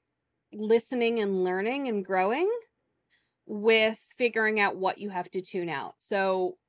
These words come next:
really look at if, if someone is just jumping on the pile, you need to realize that person doesn't matter, 'cause how much influence do you think that person has, really, if they're that sort of person who just goes along with things?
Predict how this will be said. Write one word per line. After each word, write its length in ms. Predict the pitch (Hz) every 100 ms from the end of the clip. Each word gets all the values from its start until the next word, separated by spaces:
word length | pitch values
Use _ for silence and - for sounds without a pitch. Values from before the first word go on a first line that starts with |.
| _
really 420 | 226 226 285 285
look 280 | 262 226 226 -
at 400 | 202 196 185 185
if, 200 | 202 214 220
if 180 | 226
someone 380 | 226 262 262 254
is 300 | 240 220 208
just 540 | - 220 208 - - - - 190
jumping 380 | 226 220 220
on 140 | 202 196
the 80 | 165
pile, 720 | - 269 254 202 180 175 170 _ _ _ _ _
you 120 | -
need 140 | 330 359
to 100 | 359
realize 300 | 320 311 302
that 160 | 294 262
person 280 | 254 254
doesn't 260 | 226 208 208
matter, 260 | 185 190 180
'cause 200 | 233 233
how 140 | 302
much 160 | 320 370
influence 460 | 277 277 220 180 -
do 100 | 185
you 60 |
think 180 | 185 190
that 140 | 202
person 260 | - 180 -
has, 360 | 180 180 185 -
really, 340 | 185 180 180
if 100 | 196 _
they're 140 | 190
that 180 | 175 185
sort 140 | 190
of 80 | 180
person 280 | 180 175 180
who 80 | 175
just 160 | 180
goes 200 | 190 185
along 180 | 180 175
with 120 | 170
things? 240 | - 165